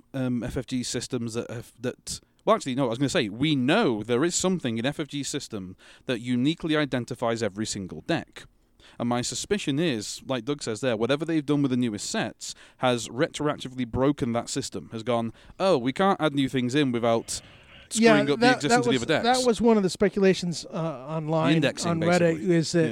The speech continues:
Speaker 1: Yeah.
Speaker 2: is that it works for N. It works for N plus one.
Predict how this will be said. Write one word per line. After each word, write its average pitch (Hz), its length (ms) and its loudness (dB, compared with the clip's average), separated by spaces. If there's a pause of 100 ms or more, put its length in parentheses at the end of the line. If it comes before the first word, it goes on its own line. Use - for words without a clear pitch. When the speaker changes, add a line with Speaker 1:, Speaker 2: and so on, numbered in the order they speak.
Speaker 1:
Yeah. 190 60 -2
Speaker 2:
is 156 160 -4
that 156 240 0 (480)
it 175 160 -2
works 185 380 2
for 175 220 -2
N. 165 500 -2 (760)
It 170 140 -2
works 180 200 0
for 175 140 -2
N 160 220 -2
plus 170 280 0
one. 160 460 -2